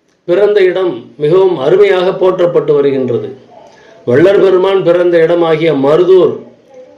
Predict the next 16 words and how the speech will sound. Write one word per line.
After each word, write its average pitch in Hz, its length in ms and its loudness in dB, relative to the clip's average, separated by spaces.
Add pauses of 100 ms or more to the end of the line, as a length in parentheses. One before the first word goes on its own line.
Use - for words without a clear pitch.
அனைவராலும் 165 600 0
கைவிடப்பட்டு 165 640 0
இருக்கின்றது. 107 560 -8 (800)
அந்த 156 240 0
மருதூரிலே 208 1000 2
இந்த 170 240 -4
சர்வதேச 170 560 -2
மையம் 156 280 -4
அமைத்தால் 151 520 -2
மிகவும் 147 380 0
சிறப்பாக 190 640 -2
இருக்கும் 165 440 -2
என்பதுதான் 143 680 -2 (220)
சன்மார்க்க 156 560 0
அன்பர்களின் 127 560 0
கருத்து. - 380 -12